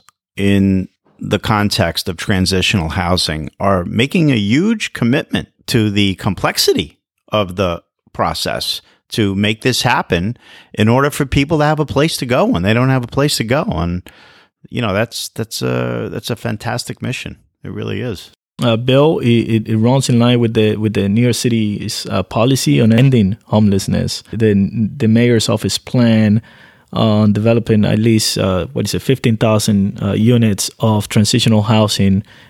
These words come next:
Speaker 2: which was announced recently, or in, in, in affordable housing, I believe was three hundred thousand units. It's all in line with the mayor's plan of diminishing or, or helping resolve the homelessness situation in New York City.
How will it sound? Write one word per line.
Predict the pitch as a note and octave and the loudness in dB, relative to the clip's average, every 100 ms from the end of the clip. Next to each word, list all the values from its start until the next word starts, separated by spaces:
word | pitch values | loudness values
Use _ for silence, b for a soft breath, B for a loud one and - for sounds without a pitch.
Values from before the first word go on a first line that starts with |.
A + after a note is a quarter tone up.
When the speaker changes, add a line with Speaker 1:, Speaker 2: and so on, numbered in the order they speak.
| B | B
Speaker 2:
which | A#2 - | -6 -2
was | A2 A2+ | -2 2
announced | G#2+ A2 G#2+ G2+ | 4 4 4 2
recently, | A2+ G#2 A#2 G#2 G2+ | 0 0 2 2 2
or | G#2 A2+ A2 | 2 0 0
in, | A#2+ A2 G#2+ | 2 2 2
in, | - G#2+ | 2 2
in | F2 | 2
affordable | G#2 - A#2+ A#2 | 0 2 0 0
housing, | G#2+ G#2+ G#2 | 2 2 2
I | G#2 | 2
believe | G2+ G#2 | 2 2
was | G#2 F#2 | 2 -2
three | - A#2+ | 0 2
hundred | A#2 A2 G2+ | 4 2 2
thousand | G2 F#2+ G2+ | 0 0 0
units. | G2 F#2+ F#2 - - | 2 2 0 -4 -4
It's | A2+ - | -2 0
all | D3 D#3+ | 2 2
in | D3+ B2 | 2 2
line | A#2+ A#2+ A#2+ | 4 4 2
with | A2+ G#2+ | 2 2
the | |
mayor's | G#2+ G#2+ A2 G2+ F#2+ - | 2 4 4 2 0 -2
plan | B2+ A2+ A2 | 0 2 2
of | G#2+ G2 | 2 2
diminishing | A2+ C3 C3 - A#2 | 2 2 2 2 2
or, | A2 G#2+ | 2 2
or | G#2 A2 G2+ - | 2 0 -2 -2
helping | C#3 C#3+ C#3+ B2 | 0 2 2 2
resolve | A2+ - A#2 A2+ | 2 2 2 2
the | G#2+ | 0
homelessness | F#2+ B2 A#2+ A#2+ G#2+ - G2+ F#2+ | 0 0 2 2 0 -2 -2 -2
situation | - - A2 G#2+ - G2+ | -6 -4 0 0 0 0
in | |
New | G2+ | 2
York | G#2+ G2+ G#2 | 2 2 2
City. | E3+ D3+ B2 | 2 4 2